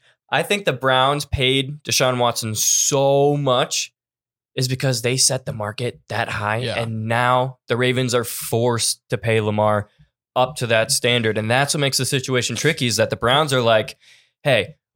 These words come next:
Speaker 1: we can pay Deshaun Watson, you know, at a discount if we want, 'cause he's got all that baggage to him.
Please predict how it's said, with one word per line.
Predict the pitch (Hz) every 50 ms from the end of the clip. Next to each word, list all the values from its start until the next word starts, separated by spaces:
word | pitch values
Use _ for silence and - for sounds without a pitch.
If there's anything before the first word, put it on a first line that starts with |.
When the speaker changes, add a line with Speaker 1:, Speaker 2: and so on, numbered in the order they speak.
| _ _ -
Speaker 1:
we | - 127 135
can | 165 156
pay | 143 165 156 160
Deshaun | 143 147 - 160 143 135 135
Watson, | 131 131 135 131 - - 131 131 131 127 127 127 _ -
you | - 127 127
know, | 127 120 117 113 110 104 - _ _ -
at | 110 110
a | 107 104
discount | 107 156 - - - 101 92 90 -
if | 101 98
we | 104
want, | 98 98 98 110 113 -
'cause | - 117 104 101 - - _ _
he's | - 120 113 -
got | 120 107 101 101
all | 110 113
that | 98 87 80
baggage | - 107 123 110 113 - -
to | 98 92
him. | 92 95